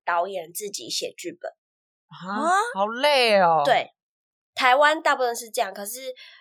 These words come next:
Speaker 1: 国外很多也都会，会分开。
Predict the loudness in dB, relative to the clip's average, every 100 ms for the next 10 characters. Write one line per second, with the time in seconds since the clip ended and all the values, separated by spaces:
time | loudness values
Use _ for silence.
0 | _ -4 -2 2 2 0 -2 -8 -12 -10
1 | -8 -6 -6 -6 -6 -8 -6 -8 -8 -16
2 | -8 -6 -6 -6 -6 -6 -10